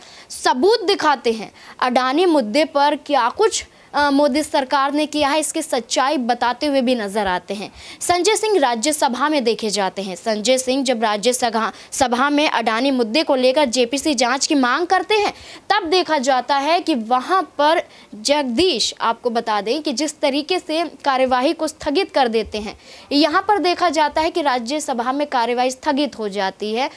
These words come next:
और इसी पर आरोप लगाते हुए स्पीकर पर ही हमला बोलते हैं संजय सिंह कि ये जानबूझकर कार्यवाही रद्द की जा रही है। अब ठीक ऐसे ही मोदी सरकार पर संजय सिंह हमलावर रहते हैं, राहुल गांधी का समर्थन कर रहे हैं,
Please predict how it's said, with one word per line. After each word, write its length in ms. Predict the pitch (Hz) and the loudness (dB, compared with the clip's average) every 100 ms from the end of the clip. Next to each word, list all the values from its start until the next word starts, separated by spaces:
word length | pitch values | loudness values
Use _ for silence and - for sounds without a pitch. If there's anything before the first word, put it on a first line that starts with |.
| - - | -16 -4
और 180 | - 269 | 0 0
इसी 320 | - 349 440 | 2 0 2
पर 180 | 427 339 | 2 2
आरोप 400 | 277 254 285 294 | 2 4 2 2
लगाते 460 | 269 226 220 208 247 | 0 0 0 2 0
हुए 260 | 233 254 | 2 0
स्पीकर 440 | 269 - 269 294 311 | -2 -6 -4 0 0
पर 180 | 330 | 2
ही 100 | 339 | 4
हमला 340 | 427 349 339 339 | 4 2 2 2
बोलते 340 | 330 330 302 | 2 2 0
हैं 140 | 330 330 | -2 -2
संजय 360 | 311 277 294 | -4 -2 -4
सिंह 220 | 285 330 | -4 -6
कि 200 | 349 381 370 - 294 | 0 0 -2 -10 -2
ये 80 | 277 | 0
जानबूझकर 720 | 240 294 330 392 381 - 381 | 2 2 2 2 0 2 0
कार्यवाही 500 | 370 311 320 302 311 | 2 2 2 2 2
रद्द 220 | 294 254 | 0 -2
की 180 | 254 247 | -4 -6
जा 200 | 220 214 | -2 0
रही 300 | 220 226 233 | 0 0 0
है। 120 | 214 - - - | -2 -6 -8 -2
अब 120 | 277 - | -2 0
ठीक 200 | 359 - - | 0 0 0
ऐसे 280 | 294 320 381 | 0 2 2
ही 100 | 381 | 4
मोदी 300 | 302 262 277 | 2 2 -2
सरकार 500 | - 269 - 277 320 | -2 -2 0 0 0
पर 160 | 339 | -2
संजय 440 | 311 285 254 247 320 | -4 -2 -2 -2 -4
सिंह 220 | 339 254 | -4 -6
हमलावर 420 | 226 247 285 311 | -2 0 0 0
रहते 320 | 302 302 302 | 0 -2 -2
हैं, 120 | 302 339 - - | -6 -8 -18 -4
राहुल 340 | 247 262 330 349 | 0 0 0 2
गांधी 280 | 339 330 | 2 2
का 100 | 370 | 2
समर्थन 480 | 370 339 320 320 349 | 2 0 -2 -2 -4
कर 160 | 330 330 | 0 0
रहे 220 | 330 330 | 0 0
हैं, 140 | 339 | -2